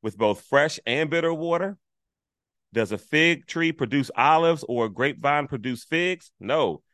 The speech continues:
you can't draw fresh water from a salty spring." We gotta control our mouths.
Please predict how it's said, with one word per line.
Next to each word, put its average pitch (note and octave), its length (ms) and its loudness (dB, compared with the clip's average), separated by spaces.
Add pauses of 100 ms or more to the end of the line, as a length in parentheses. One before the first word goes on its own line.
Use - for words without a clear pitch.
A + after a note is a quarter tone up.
(160)
you G2 120 -10
can't D3 380 0
draw C3+ 240 2
fresh C#3 420 -4
water G#2 520 -2
from F#2 160 -6
a E2+ 60 -6
salty F#2 420 -8
spring." C#2+ 400 -16 (1500)
We B2 120 -10
gotta F2 240 -4
control F2+ 500 -6
our F2+ 100 -2
mouths. E2+ 520 -8